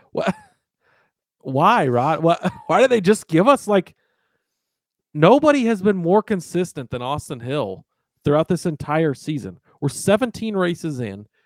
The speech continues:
He has one D N F and a total of four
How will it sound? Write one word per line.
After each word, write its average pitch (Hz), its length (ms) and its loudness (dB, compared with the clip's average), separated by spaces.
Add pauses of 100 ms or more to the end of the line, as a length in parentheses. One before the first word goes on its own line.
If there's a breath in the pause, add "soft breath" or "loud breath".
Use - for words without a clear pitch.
He 147 140 0
has 165 200 6
one 147 440 6
D 196 220 0
N 175 100 -2
F 110 400 -6 (440)
and 139 120 -4
a 139 60 -2
total 175 400 2
of 135 80 -2
four 180 560 -4